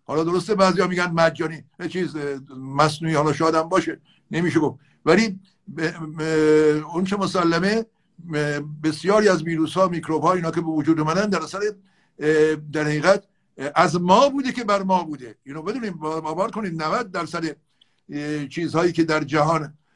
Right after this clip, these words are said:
هست و ازش رنج میبریم، همینجور که برعکسش هم هست، هست و کیف می‌کنیم و لذت میبریم، هر دو رو بشر ساخته، انسان آفرینده اخلاقه. اینو اولین بار اشو زرتوش فهمید. انسان هست که دارای منه،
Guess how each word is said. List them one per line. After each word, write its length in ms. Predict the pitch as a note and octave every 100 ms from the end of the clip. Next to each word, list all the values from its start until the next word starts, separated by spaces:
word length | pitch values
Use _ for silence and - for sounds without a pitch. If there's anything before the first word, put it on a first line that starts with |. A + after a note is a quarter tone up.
| _
هست 340 | - E3+ E3+ -
و 40 |
ازش 340 | E3+ D#3+ D#3+ D#3
رنج 380 | D#3 D#3+ D#3+
میبریم، 640 | D#3 E3 D#3 E3 G#3 B3+ C4 _ _
همینجور 300 | - F#3+ F#3
که 80 | G3
برعکسش 540 | G3 E3+ G3 F#3+ F#3+ F3+
هم 100 | D#3
هست، 260 | D#3+ - _ _ _ _ -
هست 400 | B2 E3+ - -
و 280 | F3 D#3+ - _ _ _
کیف 560 | B2+ D3+ D3+ F#3+ F#3+ F#3+
می‌کنیم 300 | F3 E3+ E3+
و 60 |
لذت 420 | E3 D#3+ D3 G3+ F#3+
میبریم، 540 | F3 D#3+ F3+ A3+ B3 - _ _
هر 280 | - F3 F#3
دو 140 | E3
رو 100 | A#3
بشر 340 | A3+ F#3+ A3 C#4
ساخته، 360 | A#3 G#3+ - E3
انسان 320 | F#3 F#3 C#4
آفرینده 520 | G3+ G#3 A#3+ G#3+ G#3
اخلاقه. 440 | F3 F#3 D3+ B2+ - _ _ _ _ -
اینو 160 | F3
اولین 300 | G3 F#3+ F#3+
بار 180 | F#3+ A3+
اشو 240 | G#3 F#3+ E3+
زرتوش 340 | F3+ - A#3
فهمید. 400 | A#3 G#3 F#3 A#2 _ _ _ _ _ _ _ _ -
انسان 440 | F3 F#3 F#3 C4
هست 200 | B3+ C4
که 60 | C4+
دارای 360 | A#3 A3 G#3+
منه، 400 | G3 F#3+ E3+ B2